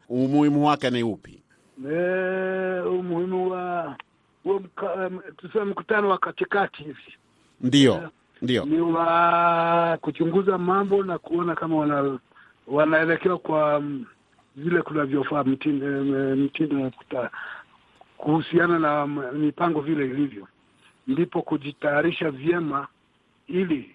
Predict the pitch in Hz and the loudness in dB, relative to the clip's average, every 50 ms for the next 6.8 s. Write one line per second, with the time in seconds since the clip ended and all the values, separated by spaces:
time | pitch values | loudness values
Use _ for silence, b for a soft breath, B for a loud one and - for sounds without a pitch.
0 | _ 139 143 139 - - 151 - 175 175 170 160 147 135 143 151 147 - - 156 | _ -16 -14 -12 -12 -10 -6 -4 -2 0 0 0 0 0 0 -2 -4 -6 -8 -8
1 | 160 156 151 151 147 143 139 135 B B B B B B B B - - - - | -4 -2 -2 -2 -2 -2 -4 -4 B B B B B B B B -14 -14 -14 -4
2 | - 180 180 180 175 170 156 151 - 151 156 165 170 170 165 165 165 160 151 156 | 0 2 4 4 4 4 2 0 -2 -2 -2 -2 0 0 0 0 0 2 0 2
3 | 156 170 170 160 156 151 147 147 147 143 143 139 143 147 139 139 139 139 135 131 | 2 0 0 2 2 2 2 2 0 0 -4 -4 -4 -4 -4 -2 -2 -4 -4 -6
4 | 123 120 147 147 143 139 139 151 151 - 165 160 156 - - 160 156 147 139 - | -8 -8 -8 -6 -6 -4 -2 -2 -2 0 -2 -2 -4 -4 -4 -6 -6 -6 -6 -8
5 | - B B B B B _ _ _ 160 165 - 226 202 196 190 185 175 175 170 | -10 B B B B B _ _ _ -6 -4 0 2 2 4 4 2 0 0 -2
6 | 160 151 143 - - 160 147 160 185 170 160 151 151 165 175 | -4 -4 -8 -10 -8 -6 -4 -2 -2 0 0 0 0 -2 -2